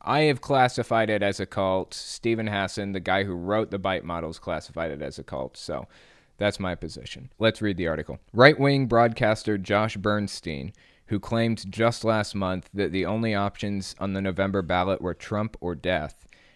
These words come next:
now wants to cancel the presidential election altogether because Democrats don't deserve to challenge Trump. I'm not exactly sure what that means. Uh, this is a quote. "In times like this, you should be kissing the ground that President Trump walks on," Bernstein said.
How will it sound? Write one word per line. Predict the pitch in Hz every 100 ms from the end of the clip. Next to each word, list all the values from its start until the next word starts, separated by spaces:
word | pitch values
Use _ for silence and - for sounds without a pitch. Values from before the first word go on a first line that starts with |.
| -
now | 87 107
wants | 117 107 107 -
to | 101
cancel | - 101 101 107
the | 95
presidential | 101 98 98 95 95 98 92
election | 87 87 -
altogether | 80 95 - 95 90 82 82
because | 80 95 82
Democrats | - 92 98 - 95 87
don't | 90 95 101
deserve | 92 98 92 95 92
to | - -
challenge | - 90 95 92 85 -
Trump. | - 87 67 -
I'm | 101 117
not | 117 107
exactly | 92 95 95 - 90
sure | - 85
what | 67
that | 80 76
means. | 76 73 78 - -
Uh, | - 101 98
this | 95 104
is | 107
a | 101
quote. | - 90 87 _ _ - - _
"In | 120 117
times | 151 160 143
like | 135 127
this, | 131 127 120
you |
should | 113 107
be | 101
kissing | - 139 131 131
the | 117
ground | 95 107 113 117
that | 104 -
President | 110 110 107 92
Trump | - 101 90
walks | 92 98 - -
on," | 78 69
Bernstein | 76 90 78 - 82 76
said. | - 71